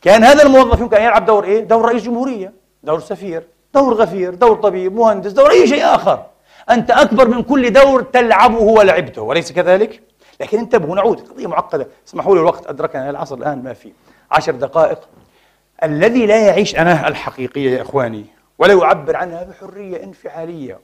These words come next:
ويستجيب لها، ويحسن الإصغاء والإصاخة لها،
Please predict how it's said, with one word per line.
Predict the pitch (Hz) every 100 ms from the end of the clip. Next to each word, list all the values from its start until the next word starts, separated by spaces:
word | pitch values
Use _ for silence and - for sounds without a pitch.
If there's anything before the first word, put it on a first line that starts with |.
| _ _ -
ويستجيب | 151 - 170 165 196 151
لها، | 135
ويحسن | 131 190 196 -
الإصغاء | 180 156 143 - 139 190 160 -
والإصاخة | 131 143 147 - 202 170 -
لها، | 127 98